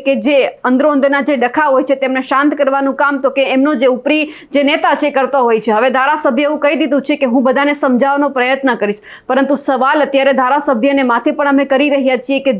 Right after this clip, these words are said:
જો અત્યાર સુધી આ બધું ચાલતું હતું તો તમે એક વખત પણ ત્યાં જઈને કેમ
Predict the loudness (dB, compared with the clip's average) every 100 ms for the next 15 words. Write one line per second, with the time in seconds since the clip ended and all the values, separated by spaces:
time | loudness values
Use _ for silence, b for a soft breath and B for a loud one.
0 | 0 0 0 -2 -2 -2 0 0 0 0
1 | 0 0 0 0 0 0 -2 B B -2
2 | 0 2 2 0 0 -4 -2 -2 -2 -2
3 | -2 -2 0 0 -2 -2 0 0